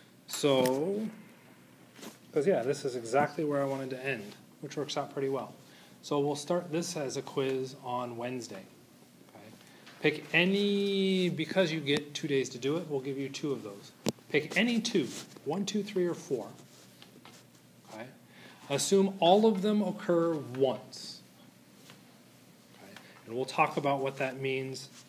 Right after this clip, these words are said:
in the next section. Okay? So if you read ahead, that's okay. Just realize you're still making all of these occur once. Then follow your E A S chemistry. So follow the mechanisms that we've just talked about. Okay?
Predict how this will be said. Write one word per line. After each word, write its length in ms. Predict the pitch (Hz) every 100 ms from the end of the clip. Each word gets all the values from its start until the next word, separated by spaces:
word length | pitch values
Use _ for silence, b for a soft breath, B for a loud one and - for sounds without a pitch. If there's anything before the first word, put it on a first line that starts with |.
| -
in 80 | 127
the 80 | 123
next 400 | 123 - - -
section. 460 | - 123 - - 101 - B B B - -
Okay? 140 | 107
So 140 | - 127
if 120 | -
you 80 | 127
read 200 | 131 139
ahead, 280 | 127 131 120
that's 200 | 120 131
okay. 400 | - 220 135 131
Just 180 | 131
realize 420 | 127 131 127 123 117
you're 100 | 131
still 200 | - 143
making 400 | 139 139 131 127 -
all 180 | 139 143
of 80 | 143
these 160 | 139
occur 280 | 139 - 131 120
once. 540 | 131 139 107 - - - B B B B
Then 140 | 131 123
follow 400 | - 151 180 190
your 220 | 180 180
E 160 | 151
A 200 | 151 147
S 140 | 135 -
chemistry. 460 | - 113 107 104
So 180 | - -
follow 340 | 107 131 151 165
the 80 |
mechanisms 580 | 147 156 156 143 135 131
that 120 | 131 117
we've 220 | 123 120 -
just 380 | - 147 160 -
talked 280 | - 143 -
about. 320 | 110 98 - - B B B B B - - -
Okay? 160 | -